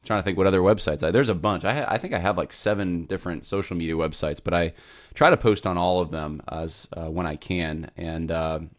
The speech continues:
so I posted an article by Mark Divine in the Federalist, uh, and he talked about kind of just giving a summary of the last few weeks. So for those who are confused on what's happening in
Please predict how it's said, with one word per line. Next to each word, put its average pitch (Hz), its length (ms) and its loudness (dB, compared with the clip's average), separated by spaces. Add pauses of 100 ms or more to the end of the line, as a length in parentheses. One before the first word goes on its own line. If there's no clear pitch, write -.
(500)
so - 180 -2
I 95 60 2
posted 127 340 2
an 92 80 -2
article 101 320 2
by 87 140 -2
Mark 92 340 -2
Divine 85 600 -4 (280)
in - 100 -10
the 131 40 -14
Federalist, 92 720 0
uh, 82 300 -4 (160)
and 87 180 -6
he 113 180 2
talked 95 320 -2
about 87 440 -4 (320)
kind 143 140 -2
of 123 40 -6
just 180 140 -2
giving 147 180 4
a 92 60 -2
summary 95 440 -2
of 82 280 -6
the 95 80 0
last 87 340 -2
few 87 160 -4
weeks. 82 240 -6
So 90 180 -2
for 85 140 -4
those 120 200 0
who 113 80 0
are 101 40 2
confused 110 580 -2
on 87 140 -4
what's 92 160 -4
happening 92 440 -2
in 85 240 -6